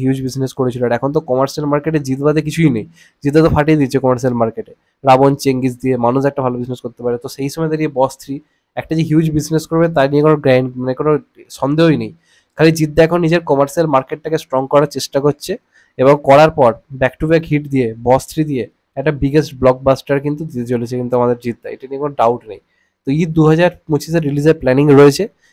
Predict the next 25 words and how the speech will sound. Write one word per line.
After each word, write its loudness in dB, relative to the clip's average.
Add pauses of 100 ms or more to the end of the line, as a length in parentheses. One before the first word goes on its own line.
(180)
এবার 4 (100)
দেখা 2
যাক, 0 (160)
সব -12
কিছু -10
ঠিকঠাকভাবে -4
এগোলে 0
ঈদ -10
দু -8
হাজার -8
পঁচিশে -4
আসবে, -6
নাহলে -2
কিন্তু -12
পোস্টপোনও -10 (340)
হতে -2
পারে। -4 (340)
তো -10
দেখা -4
যাক -4
কি -10 (120)
হয়। -6 (360)
তো -6
এটাই 2
ছিল -2